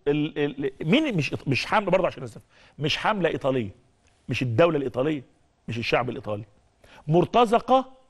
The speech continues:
ومنظمات داخل إيطاليا، ناس أصحاب مصالح داخل إيطاليا عندهم أدوات ووسائل إعلامية بيحاولوا يهيجوا الرأي العام الإيطالي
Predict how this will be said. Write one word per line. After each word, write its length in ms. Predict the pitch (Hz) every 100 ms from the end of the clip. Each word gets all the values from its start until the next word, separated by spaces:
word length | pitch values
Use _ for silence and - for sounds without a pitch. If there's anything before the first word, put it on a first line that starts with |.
| _ -
ومنظمات 840 | 156 160 170 151 156 180 240 262 - -
داخل 440 | 127 117 226 - 185
إيطاليا، 460 | 170 170 165 98 - _ - - 147
ناس 420 | 175 240 208 -
أصحاب 520 | 165 - 208 233 160
مصالح 440 | 170 - 226 175
داخل 300 | 147 220 202
إيطاليا 420 | 185 220 247 254 - - -
عندهم 440 | 139 165 247 202 196
أدوات 420 | 160 185 226 -
ووسائل 360 | 156 151 226 202
إعلامية 480 | 170 185 240 240 - -
بيحاولوا 800 | 151 175 - 226 277 240 175 151
يهيجوا 440 | 143 160 180 175 165
الرأي 240 | 214 185
العام 260 | 160 196 190
الإيطالي 580 | 185 190 214 220 240